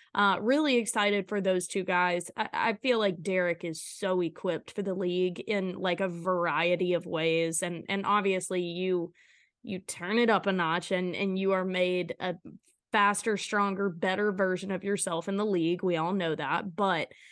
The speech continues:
he has the foundations and the making of, like, a really solid N F L player. Like, I, I just think that he, he's gonna have a successful career, and, and I'm excited to see kind of how it all starts off, but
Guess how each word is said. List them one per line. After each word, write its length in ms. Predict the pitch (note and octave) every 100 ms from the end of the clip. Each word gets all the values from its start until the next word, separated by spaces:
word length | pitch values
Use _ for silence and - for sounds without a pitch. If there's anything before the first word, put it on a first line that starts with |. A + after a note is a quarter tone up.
| - _
he 320 | - B3+ A3+
has 460 | F3 A3+ A#3 G3
the 100 | G#3
foundations 960 | G3 G3+ F#3+ F#3 E3 F3+ F3+ G3 F#3+ F3+
and 200 | G#3 F#3+
the 60 |
making 680 | F3+ F3 E3 D#3+ G3 G3 G3
of, 220 | - F3+
like, 240 | F3+ E3+ -
a 140 | A3+ G3+
really 520 | F3+ F#3+ F3+ F#3 F#3
solid 720 | - F#3+ E3+ E3+ E3+ D#3 - - -
N 140 | G#3+
F 220 | F#3 F3
L 160 | E3+ C#3
player. 480 | - G#2 B2+ - G#3+
Like, 220 | G3 F#3
I, 300 | - F#3+ G3+
I 20 |
just 260 | G3 F#3+ -
think 220 | G3+ F#3
that 120 | F3
he, 420 | - G3+ F3 E3 -
he's 260 | G3 F3+
gonna 160 | G3 E3
have 160 | F3+ E3+
a 80 |
successful 560 | E3 F#3+ - E3+ - E3
career, 480 | E3 F#3 F#3 F#3 E3+
and, 240 | E3 E3+ - - -
and 140 | F#3 F3
I'm 100 | E3+
excited 520 | - G3+ F#3 F3+ E3
to 120 | G3+
see 400 | - G3 F3+ E3+ -
kind 180 | A3 G3
of 60 |
how 240 | F3 G3 F#3
it 80 |
all 320 | E3 E3 D#3+ -
starts 420 | - G3+ E3 -
off, 360 | E3 F3+ A#3 -
but 320 | G#3 F#3+